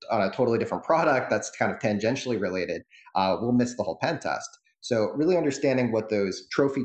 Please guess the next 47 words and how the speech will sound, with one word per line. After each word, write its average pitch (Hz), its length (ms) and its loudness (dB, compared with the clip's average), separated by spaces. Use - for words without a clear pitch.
targets 107 460 0
are 80 380 -2
or 98 260 2
those 98 160 -2
assessment 98 540 -4
goals, 98 360 -2
uh, 90 280 2
we 143 80 0
can 196 100 -2
really 190 140 2
drill 135 280 2
down 113 280 2
on 64 180 -2
that. 50 220 -8
Um, 85 540 -2
so 113 640 0
yeah, 160 260 0
I 139 80 -2
think 175 240 -2
when 180 100 2
it 139 60 -2
comes 151 260 -4
to 139 160 -2
a 110 60 -2
scope 117 480 -2
and 104 100 -6
how 110 220 -2
deep, 101 420 -8
it 127 60 2
really 156 200 2
depends 127 520 -2
on 104 580 -2
what, 120 640 -2
what 127 200 -2
the 156 80 -6
goals 110 300 -2
are. 71 160 -2
Are 87 40 -4
the 107 80 -4
goals 117 360 -2
to 110 80 -2
really 107 280 0
probe 107 320 0
deep 104 220 0
on 101 100 0
maybe 92 240 0
a 80 140 0